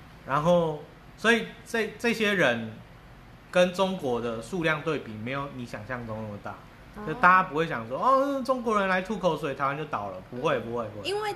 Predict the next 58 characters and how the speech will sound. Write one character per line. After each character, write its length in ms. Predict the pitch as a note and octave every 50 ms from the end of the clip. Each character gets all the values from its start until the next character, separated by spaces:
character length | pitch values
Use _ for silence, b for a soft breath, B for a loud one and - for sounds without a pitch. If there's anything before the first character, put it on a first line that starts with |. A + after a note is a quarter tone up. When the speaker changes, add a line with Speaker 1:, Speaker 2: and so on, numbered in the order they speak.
| -
Speaker 2:
大 200 | - F#4 D4+ C4+
部 160 | - C#4 C4+
分 160 | C4 C#4+ C4+ A3
的 80 | F3+
中 200 | F#3+ G3 F#3+ F#3+
国 160 | F3 - D#3
人 140 | - - -
没 160 | D#3 D#3+ E3 E3
有 160 | E3 E3 F3 F3 - - - - - -
受 420 | - - - - - B3+ G#3+ F3 F3
过， 400 | F3 G#3+ G3+ F#3+ F3 D3+ C3+ - -
就 100 | - F4+
是 60 | F#4+
他 80 | G4 G4+
们 100 | F4 C4
人 180 | A#3 G#3 D#3 -
多， 100 | G3+ F#3+
Speaker 1:
军 80 | E3+
事 20 | D#3+
训 80 | E3 E3 F#3 - - - - -
练。 120 | - G3+
Speaker 2:
哦， 60 | G3 C#3+
对。 100 | B2+ B2+
Speaker 1:
人 100 | D3 D3+
多， 280 | - E3+ F3 F3+ F3 E3+
人 160 | E3 E3 E3+
多 360 | E3+ F3 F3 F3+ F3 F3 F3 - -
不 120 | - F#3+ E3
一 60 | C#3
定 260 | C3+ D3 C#3 C3 C3 B2 - - - - - - - -
有 140 | B2 A2
用， 240 | A2 A2+ B2 B2 A2+ G#2 G2+ G#2
Speaker 2:
嗯。 100 | A3+ G3+
Speaker 1:
对。 300 | A#2 A#2 A2+ G#2+ G2 - - - - - - - - - - - - -
嘿。 80 | A#2
Speaker 2:
好。 60 | G#2+ G2+ - - - - - - - - - - -
但 120 | - F4+ G4
是 80 | A#4
我 180 | A4 G4 C#4 F#3+
们 140 | - D3 -
台 180 | - F3+ E3+
湾 300 | F3 F3 F3+ F3+ F3+ F3+
就 100 | G3 -
是 100 | G#3+ G3+
受 260 | G3+ - - G#3 E3+ D#3+
过 220 | F3 F#3 F3 E3
军 180 | E3 - D#3 F3+
事 120 | F#3 G3 F#3+
训 200 | - - F3 F3
练 160 | E3+ D#3+ D3
的， 200 | - - - - - -
Speaker 1:
人 320 | C#3 B2+ A#2+ A#2 B2 B2 G3
更 20 |
多。 0 |
Speaker 2:
可 60 | D#3+
以 40 | D3
用 140 | A#2 F2+ -
吗？ 220 | A#2+ A2+ A2+ A2+